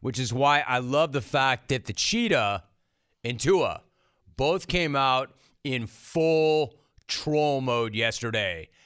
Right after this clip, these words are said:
That's the way I see it, too. Trolly as hell. I've been wanting a chance to talk about these dudes. And yes,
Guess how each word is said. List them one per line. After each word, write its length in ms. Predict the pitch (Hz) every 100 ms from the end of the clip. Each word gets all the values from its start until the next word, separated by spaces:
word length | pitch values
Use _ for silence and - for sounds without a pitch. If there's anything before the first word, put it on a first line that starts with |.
| -
That's 300 | 98 135 139
the 100 | 151
way 120 | 139
I 80 | 127
see 240 | - 135
it, 100 | 110
too. 380 | 92 120 101 80 - _ _ _ _ -
Trolly 1000 | - - 165 185 180 180 175 170 151 - _ 139
as 200 | 143 -
hell. 520 | 160 131 101 80 _ _ _ _ _ _ _ _ -
I've 80 | 151
been 140 | 151
wanting 220 | 147 151
a 40 | 113
chance 360 | 123 135 120
to 40 | -
talk 200 | 131 101
about 200 | 117 107
these 160 | 113
dudes. 460 | 98 123 98 82 - _ _ -
And 160 | 104
yes, 360 | 123 135 135 -